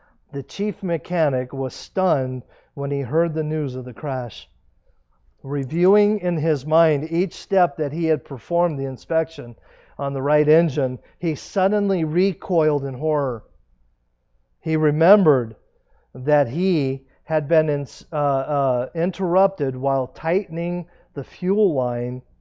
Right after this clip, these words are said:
uh, and, and had not returned to finish the job. The faulty connection had allowed raw fuel to spray on, uh, to spray out and catch fire while the Aztec was in flight.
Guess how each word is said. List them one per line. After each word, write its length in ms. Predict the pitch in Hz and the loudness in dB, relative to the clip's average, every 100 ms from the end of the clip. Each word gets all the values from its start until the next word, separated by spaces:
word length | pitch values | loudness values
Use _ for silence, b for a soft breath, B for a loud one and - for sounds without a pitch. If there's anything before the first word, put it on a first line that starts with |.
| _ _ _ _ _ _ _ 139 123 | _ _ _ _ _ _ _ -20 -10
uh, 340 | 143 135 123 113 b b b | -4 -2 -2 -6 b b b
and, 300 | 151 143 139 - | -4 -4 -4 -6
and 220 | 147 139 | -4 -4
had 300 | 107 151 135 | -2 -4 -2
not 320 | 143 160 - | -2 -2 -2
returned 920 | 160 147 - 180 180 156 127 127 139 - | -4 -6 -8 -6 -2 0 -2 -6 -12 -14
to 120 | 131 | -14
finish 480 | - 151 151 135 - | -8 -6 -6 -8 -14
the 160 | 139 | -14
job. 500 | 120 139 135 123 113 _ _ _ _ _ _ _ _ _ _ _ _ - | -6 -4 -2 -4 -8 _ _ _ _ _ _ _ _ _ _ _ _ -12
The 140 | 135 | -10
faulty 460 | - 190 190 196 196 | -2 2 2 0 -4
connection 800 | - 170 175 180 - 160 120 104 _ _ _ _ | -4 -2 0 0 -2 -6 -6 -12 _ _ _ _
had 200 | 156 143 | -2 0
allowed 560 | 139 143 156 156 156 | 0 0 4 6 6
raw 420 | 147 135 147 165 | 2 -2 2 2
fuel 520 | 180 - 185 151 123 123 | 2 -2 0 2 0 -6
to 180 | - | -14
spray 560 | 135 - 156 151 143 131 | -18 -10 -2 2 2 -2
on, 440 | 139 135 135 143 135 b b - | -6 -6 -4 -6 -10 b b -12
uh, 100 | 131 - | -12 -12
to 120 | - | -14
spray 360 | 143 - 165 180 | -14 -4 0 2
out 220 | 139 131 | 2 0
and 120 | 131 | -4
catch 300 | - 156 139 | -6 -4 -4
fire 480 | - 156 151 131 123 | -6 -2 0 -2 -4
while 260 | 123 127 127 | -4 -4 -4
the 160 | 123 | -6
Aztec 520 | 127 143 143 - 120 127 | -4 -4 -6 -10 -12 -12
was 180 | 117 | -14
in 160 | 123 120 | -14 -16
flight. 340 | 127 123 113 | -10 -10 -10